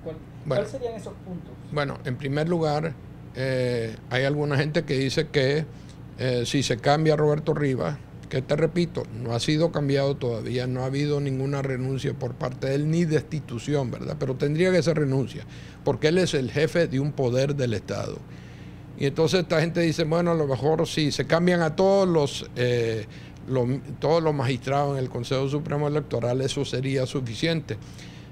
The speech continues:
Speaker 2: Yo discrepo con ese punto de vista, porque todos sabemos que ahí hay una poderosa estructura,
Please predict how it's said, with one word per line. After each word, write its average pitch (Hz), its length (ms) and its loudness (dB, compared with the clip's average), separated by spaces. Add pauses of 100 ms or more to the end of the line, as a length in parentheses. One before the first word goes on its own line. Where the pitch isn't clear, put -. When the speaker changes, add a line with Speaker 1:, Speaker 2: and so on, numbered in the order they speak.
(140)
Speaker 2:
Yo 165 160 4
discrepo 156 500 2
con 127 220 -2
ese 123 140 0
punto 131 340 -4
de 127 60 0
vista, 147 400 -2
porque - 400 -6
todos 147 320 2
sabemos 160 360 0
que 139 120 -2
ahí 135 160 0
hay 135 200 0
una 151 220 -2
poderosa 123 640 -2
estructura, 151 680 -4